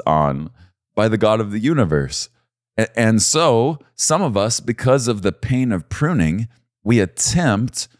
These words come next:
to preemptively opt out of God's process so that we won't experience pain. But let me tell you what I have learned. Attempting to opt out of God's process of pruning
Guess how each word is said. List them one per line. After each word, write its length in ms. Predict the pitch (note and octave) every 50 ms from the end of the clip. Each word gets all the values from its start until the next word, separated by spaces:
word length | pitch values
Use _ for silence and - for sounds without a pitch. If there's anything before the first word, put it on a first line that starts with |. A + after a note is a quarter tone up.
| _ _ _ _ -
to 440 | - - C#3 C3+ B2 A#2+ A2 G2 - _ _ _ _
preemptively 1040 | - - C3 B2 A2+ A2+ B2 D3 F#3 F#3 - - E3+ D#3+ D3+ B2+ B2+ C3+ D3 C#3+ B2+ - -
opt 380 | - A#2 A2 A#2 - - - - - _ _ -
out 360 | B2 C3+ A#2+ G#2 F#2+ G2+ - -
of 200 | G2 E2+ D#2 -
God's 260 | F#2+ F2+ F#2 F2+ -
process 680 | - - - - D3 - - C#2 C2+ B1 - - - _ _ _ _ _ _ _ _ _ _ _ _ -
so 140 | - A2 G2+
that 80 | G2
we 140 | F#2+ G2+ G2+
won't 180 | F#2+ G2 G2 F#2
experience 500 | E2+ - - - F#2 F2+ F#2 F2+ E2+ -
pain. 300 | - A#2+ A#2+ A2+ E2+ D2+
But 180 | C#2+ E2 -
let 140 | - F#2+ G2
me 80 | A#2 A#2+
tell 200 | - - A2 F#2+
you 120 | F#2+ F2
what 140 | D#2+ E2+ D#2
I 120 | D#2 D#2
have 200 | D#2 D#2 C#2+ D#2+
learned. 380 | F#2 A#2 A2 D#2+ C2 A#1+ A1+ - _ _ _ _ _ _ _ _ _ _ _ _ _
Attempting 800 | - - - - - C#3+ D#3+ D#3+ - - - C2+ C#2 D2+ F#2+ G#2
to 200 | - - A#2+ - -
opt 280 | - A#2 B2+ C#3+ - - -
out 220 | - A2+ A2+ B2+ B2
of 140 | A2+ F#2+ -
God's 280 | A2 G#2+ G#2+ F#2+ - -
process 560 | - - - G#2+ A#2 G#2+ - - G2 - -
of 120 | - -
pruning 540 | - - - D3 C3+ E2 D2 D2+ F2 G2